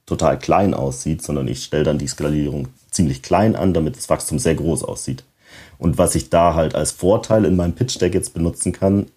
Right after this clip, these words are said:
ist halt ein Nachteil in einem Dashboard, wenn ich einfach, äh,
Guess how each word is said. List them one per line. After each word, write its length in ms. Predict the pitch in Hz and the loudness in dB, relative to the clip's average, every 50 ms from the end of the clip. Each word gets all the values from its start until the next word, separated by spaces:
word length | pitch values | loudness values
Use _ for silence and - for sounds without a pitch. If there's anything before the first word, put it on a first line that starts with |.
| _ _ _ | _ _ _
ist 160 | - 92 - - | -2 -2 0 2
halt 160 | 82 80 - | 0 0 2
ein 120 | 78 78 | 0 0
Nachteil 440 | 76 76 82 90 92 - - 82 69 | 2 2 2 2 0 0 0 0 0
in 100 | - 76 | 0 -2
einem 160 | 71 71 65 | -2 -4 -2
Dashboard, 560 | 67 71 76 80 - - - 73 73 69 67 - | 0 0 0 0 0 -4 -2 0 0 0 0 0
wenn 80 | 73 | -2
ich 160 | 73 69 - - | -2 -2 -4 -6
einfach, 440 | - 65 - - 69 - - - - | -8 -4 -2 -2 -2 -2 -4 -10 -8
äh, 180 | - - - | -4 -4 -4